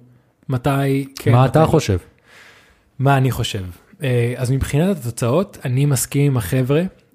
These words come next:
Speaker 1: אה, אני יודע שזה מאוד שנוי במחלוקת, וזה נושאים מאוד קיצוניים. אני חושב שהת-, שה-, הניסויים שכבר קרו, אם מבחינה מדעית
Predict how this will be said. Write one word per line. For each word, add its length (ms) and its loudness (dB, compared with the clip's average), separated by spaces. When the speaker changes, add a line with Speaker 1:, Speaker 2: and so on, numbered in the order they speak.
Speaker 1:
אה, 40 -2
אני 80 0
יודע 120 2
שזה 220 2
מאוד 160 2
שנוי 240 2
במחלוקת, 440 -2
וזה 440 -4
נושאים 260 0
מאוד 100 2
קיצוניים. 320 -2
אני 120 -2
חושב 340 2
שהת-, 360 -4
שה-, 240 -2
הניסויים 720 -2
שכבר 300 0
קרו, 400 0
אם 160 4
מבחינה 260 -2
מדעית 640 0